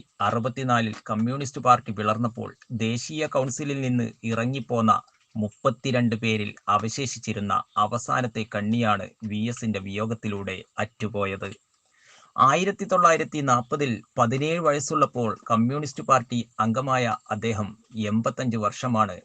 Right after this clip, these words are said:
പാർട്ടി അംഗമായി തുടർന്നത്. ആയിരത്തി തൊള്ളായിരത്തി അൻപത്തിയേഴിൽ കമ്മ്യൂണിസ്റ്റ് പാർട്ടി അധികാരത്തിൽ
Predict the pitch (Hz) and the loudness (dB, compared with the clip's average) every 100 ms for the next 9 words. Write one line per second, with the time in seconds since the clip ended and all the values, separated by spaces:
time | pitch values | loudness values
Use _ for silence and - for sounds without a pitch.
0 | _ 101 98 117 - 113 - - 104 101 | _ 2 2 0 -4 -4 -4 -8 -6 -4
1 | 101 98 95 104 95 95 92 92 - _ | -4 -4 -6 -6 -4 -4 -6 -8 -16 _
2 | _ _ _ _ _ - 101 110 123 127 | _ _ _ _ _ -2 0 2 0 -2
3 | 120 120 113 113 113 120 110 - 107 110 | 0 4 6 4 0 -4 -6 -2 2 2
4 | 123 127 120 107 101 - - 110 117 135 | 0 -2 -2 -2 -6 -8 -2 0 2 0
5 | 127 131 131 113 120 110 - - 104 113 | -6 0 0 2 -2 -4 -4 -2 -2 0
6 | 113 135 135 135 | 0 0 0 -2